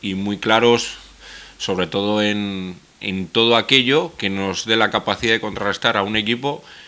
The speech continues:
que juega en un campo con una superficie y unas medidas muy determinado y que tiene, que tiene muy claro a la que juega, ¿no?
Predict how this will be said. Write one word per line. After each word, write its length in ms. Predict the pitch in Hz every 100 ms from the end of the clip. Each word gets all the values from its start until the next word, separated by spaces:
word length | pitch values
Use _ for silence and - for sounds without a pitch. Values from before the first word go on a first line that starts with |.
| -
que 100 | -
juega 220 | 87 107
en 60 | 104
un 100 | 104
campo 380 | 113 110 90 82
con 140 | 92
una 140 | 95 95
superficie 600 | 113 110 98 120 - 90
y 100 | 95
unas 220 | 101 95
medidas 340 | 104 104 95
muy 140 | 92 101
determinado 600 | 101 104 104 104 120 135
y 80 | -
que 140 | 87 85
tiene, 460 | 95 101 98 90 - - - -
que 140 | 95
tiene 160 | 98 98
muy 140 | 101
claro 240 | - 107 104
a 40 |
la 100 | 90
que 80 | 85
juega, 300 | - 104 85
¿no? 140 | 98